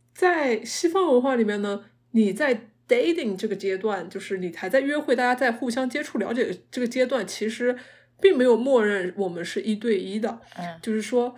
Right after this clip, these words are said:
Speaker 1: 我们不存在这个我要拴住你，或者是你要拴住，
Speaker 2: <laughs>
Speaker 1: 我们互相要拴住的这种概念，甚至是他默认就是我们彼此是不拴住的。
Speaker 2: 嗯，嗯，嗯。
Speaker 1: 对不对？
Speaker 2: 嗯。
Speaker 1: 但，但是比如说你进入到，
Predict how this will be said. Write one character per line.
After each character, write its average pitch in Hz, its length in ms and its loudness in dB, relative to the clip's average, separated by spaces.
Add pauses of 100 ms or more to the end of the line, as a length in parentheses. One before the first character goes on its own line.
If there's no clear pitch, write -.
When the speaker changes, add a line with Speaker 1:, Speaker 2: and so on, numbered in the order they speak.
(120)
Speaker 1:
我 220 100 0
们 190 440 -2
不 392 100 4
存 233 240 -4
在 240 160 2
这 269 100 0
个 226 80 0
我 175 200 0
要 170 60 -4
拴 208 220 -2
住 220 140 -2
你， 180 120 -4
或 185 180 -4
者 170 80 -2
是 180 120 -6
你 180 120 -2
要 165 100 -4
拴 208 200 2
住， 208 60 2
Speaker 2:
<laughs> 208 40 6
Speaker 1:
我 180 80 6
们 185 220 -4
互 262 200 -2
相 226 180 2
要 233 140 2
拴 233 320 -4
住 370 160 -2
的 233 60 2
这 202 100 -2
种 175 240 -6 (120)
概 294 220 0
念， 185 180 -4
甚 349 180 -4
至 247 100 -2
是 240 60 -8
他 277 120 -4
默 285 280 2
认 220 140 4
就 214 60 -6
是 214 140 -4
我 196 100 2
们 165 200 -8
彼 180 160 -8
此 190 160 -8
是 - 80 -10
不 277 280 -2
拴 180 280 -4
住 185 180 -12
的。 170 200 -14
Speaker 2:
嗯， 208 220 -6
嗯， 190 160 -14
嗯。 165 120 -16
Speaker 1:
对 180 100 -2
不 170 100 -8
对？ 180 200 -6
Speaker 2:
嗯。 185 120 -14 (120)
Speaker 1:
但， 330 180 0
但 359 140 2
是 320 120 -4
比 - 240 -12
如 196 60 -6
说 254 100 0
你 208 140 -2
进 370 240 -4
入 311 160 -4
到， 226 460 -2